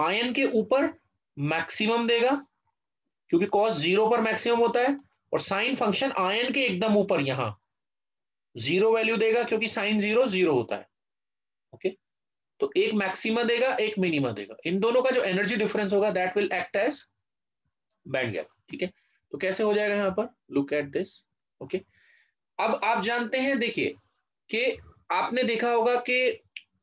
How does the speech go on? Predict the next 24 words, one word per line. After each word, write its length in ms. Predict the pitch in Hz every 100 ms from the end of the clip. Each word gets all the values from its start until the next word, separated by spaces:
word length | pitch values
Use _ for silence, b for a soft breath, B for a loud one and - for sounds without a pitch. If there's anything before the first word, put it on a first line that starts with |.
| -
कोई 200 | 208 233
भी 120 | 269
wave 200 | 220 220
function 340 | 226 214 214 156
हो, 40 |
अगर 180 | 160 208
मैं 140 | 214
मान 160 | 214 208
लिया 260 | 214 214 -
कोई 220 | 208 202
wave 160 | 196
function 300 | 190 196 208
लिख 180 | 190 147
रहा 120 | 143
हूँ, 360 | 123 113 127 202 - _ _ _
I 100 | 127
am 100 | 139
writing 400 | 143 135 139 156
some 220 | 160 143
wave 160 | 135 123
function 420 | 117 107 139 180 - _ _ _ _
in 260 | 170 226 240
this 240 | 233 226 - - - _ _ _ _ _ _ _ _ _ _ _ _ _ _ _ _ 131
range, 400 | 127 107 147